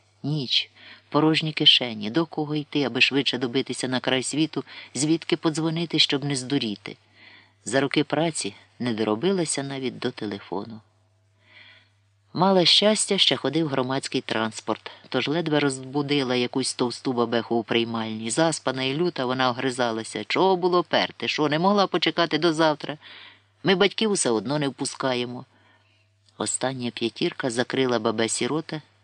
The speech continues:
і повела у палату. Маруся сполохано зірвалася із нетривалого сну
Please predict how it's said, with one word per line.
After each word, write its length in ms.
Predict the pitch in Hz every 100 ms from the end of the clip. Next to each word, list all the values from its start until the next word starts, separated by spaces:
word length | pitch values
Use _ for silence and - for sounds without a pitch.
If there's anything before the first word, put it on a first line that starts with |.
| _ -
і 60 |
повела 400 | - 98 104 123
у 100 | 127
палату. 560 | - 104 98 101 - - _ - - - - -
Маруся 480 | 160 170 190 - 139
сполохано 640 | - - 165 180 - 160
зірвалася 640 | 151 147 151 165 160 147 143
із 160 | 147
нетривалого 680 | 147 147 143 147 156 147 151
сну 320 | 147 175 190